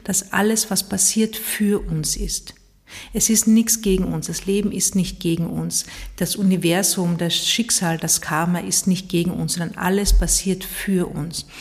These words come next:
Und wenn wir das, wir, und das, das meine ich auch mit Selbstverantwortung, das meine ich auch mit Vertrauen. Ja, das setzt auch großes Vertrauen ins Leben voraus. Und, ähm, wenn du diese,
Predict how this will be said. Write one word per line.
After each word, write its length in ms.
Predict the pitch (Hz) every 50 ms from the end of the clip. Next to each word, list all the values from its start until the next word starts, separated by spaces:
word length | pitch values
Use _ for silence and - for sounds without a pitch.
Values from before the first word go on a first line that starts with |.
| - - - - -
Und 160 | - 180 156
wenn 320 | 160 180 190 214 220 190 196
wir 360 | 202 202 196 185 175 160 156 - - - - - -
das, 360 | - 185 165 - - - 185 175
wir, 260 | 196 220 220 - -
und 120 | 185 -
das, 220 | 196 180 - - -
das 200 | 190 165 - 185
meine 200 | 180 175 190 196
ich 100 | - 156
auch 80 | -
mit 160 | 190 185 180
Selbstverantwortung, 1000 | - - 185 180 180 180 - - - - 151 156 156 - 160 156 156 - 160 165 160
das 180 | 170 165 -
meine 200 | - 165 165 180
ich 120 | 190 190 -
auch 200 | 165 165 - -
mit 260 | 180 170 170 - 175 - - - -
Vertrauen. 760 | - - 190 185 - - 175 170 170 185 190 180 160 156 160 - - - - - - _ -
Ja, 200 | - 170 190 208
das 220 | - 190 185 -
setzt 220 | - 190 - - 202
auch 180 | 180 - -
großes 340 | - 185 185 190 185 - -
Vertrauen 520 | - 180 185 - - 175 165 175 190 185
ins 220 | 180 175 - - -
Leben 260 | 165 160 160 170 160
voraus. 680 | - - 165 - - 143 143 - - - - - - - - - - - - - - - - - - -
Und, 500 | - 208 190 185 180 180 180 180 180 180 190
ähm, 680 | 185 170 165 170 160 160 165 165 165 165 170 170 165 - - - - _ _ _ _ _ _ - - - _ _ _ _ -
wenn 280 | 185 170 190 202 220 220
du 100 | 226 214
diese, 580 | 220 - 202 190 - - 202 190 180 185 175